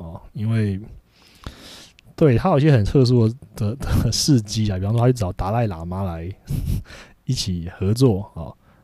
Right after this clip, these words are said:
然后跟美国的 Nas，诶，念 Nas 啊，就不知道怎么念，反正就是有一个，<laughs> 有一个蛮有名的，的 rapper，呃，但是就，我不知道，我觉得他的歌就没有那么好听，对我来讲，哦，所以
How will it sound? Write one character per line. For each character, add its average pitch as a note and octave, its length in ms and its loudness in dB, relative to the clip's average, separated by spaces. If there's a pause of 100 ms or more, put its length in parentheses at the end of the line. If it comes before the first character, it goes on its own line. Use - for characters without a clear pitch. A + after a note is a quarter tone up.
然 - 20 -10
后 A2+ 100 -2
跟 B2 160 2
美 G2 160 0
国 F#2 180 -2
的 F#2+ 160 -2
Nas， G2+ 540 -6 (220)
诶， G#2+ 180 -10 (320)
念 A2 320 -4
Nas F2+ 340 -8
啊， E2+ 80 -12
就 G2+ 140 -6
不 F#2 60 -4
知 - 20 -4
道 G2 60 -2
怎 F#2 80 -8
么 E2 80 -10
念， F2 180 -6 (100)
反 - 160 -18
正 - 20 -8
就 G2+ 100 -4
是 G2 240 -4
有 F2 80 -8
一 F#2+ 40 -8
个， F2+ 200 -6 (340)
<laughs> - 420 -10
有 G#2 120 0
一 G#2+ 40 2
个 G#2+ 80 2 (500)
蛮 A2+ 120 -2
有 A#2+ 80 4
名 G#2+ 100 0
的， G#2 80 0 (320)
的 G2 220 -2
rapper， F#2+ 340 -4 (680)
呃， G#2 320 -4
但 G#3 200 2
是 A3+ 180 2
就， G#3+ 320 4 (300)
我 A2+ 100 -6
不 C3+ 80 0
知 E3+ 60 0
道， F3+ 120 6
我 A2+ 80 4
觉 C3+ 40 6
得 D#3+ 40 6
他 G#3 60 4
的 C#3+ 80 2
歌 D3 180 4
就 D#3 100 4
没 B2+ 120 2
有 A#2 40 2
那 C3 80 2
么 A2 80 -2
好 D#2 180 -10
听， F2+ 220 -12
对 A2+ 140 0
我 E2+ 80 -2
来 D#2+ 140 -6
讲， E2 200 -10 (120)
哦， D#2 180 -16
所 F2+ 200 -10
以 D2+ 220 -12